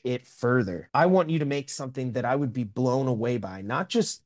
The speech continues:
take the work that I love and bring it to the big screen. I want you to make something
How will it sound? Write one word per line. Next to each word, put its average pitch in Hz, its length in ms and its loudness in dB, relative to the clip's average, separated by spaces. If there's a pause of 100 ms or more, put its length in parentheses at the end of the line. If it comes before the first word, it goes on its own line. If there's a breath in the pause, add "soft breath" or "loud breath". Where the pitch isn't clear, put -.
(100)
take 160 340 2
the 123 100 2
work 139 320 4
that 120 100 4
I 113 100 4
love 107 460 2
and 117 260 -2
bring 151 200 4
it 135 120 2
to 139 80 -2
the 117 80 -2
big 139 220 0
screen. 92 400 -6 (200)
I 196 220 2
want 175 300 4
you 156 120 6
to 135 60 2
make 135 240 2
something 113 500 -4